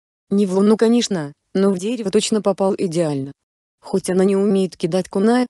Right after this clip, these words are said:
но с ударом отправляет точно в дерево. Парень слышал громкий хохот хвостатого друга.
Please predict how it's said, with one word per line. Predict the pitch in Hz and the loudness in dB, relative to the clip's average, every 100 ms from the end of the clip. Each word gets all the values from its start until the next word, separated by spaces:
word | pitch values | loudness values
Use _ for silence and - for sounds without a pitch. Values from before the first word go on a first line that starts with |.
| - | -4
но | 202 208 | -2 -2
с | 214 | -2
ударом | 185 220 196 185 | 0 0 0 -2
отправляет | - 185 175 185 240 240 | -2 -2 0 2 2 0
точно | - 254 - 202 | -2 -2 -2 -4
в | 165 | -2
дерево. | 175 160 147 147 143 _ _ _ _ - | -2 -2 -2 -8 -12 _ _ _ _ -2
Парень | 208 208 208 | 0 2 0
слышал | - 214 - 202 | 0 -2 -2 -4
громкий | 165 180 175 185 | -2 -2 -2 -4
хохот | - 202 - 180 | -4 -6 -6 -6
хвостатого | - 214 - 202 180 180 | -2 -2 0 -2 0 -2
друга. | 175 175 151 151 | -2 0 -2 -6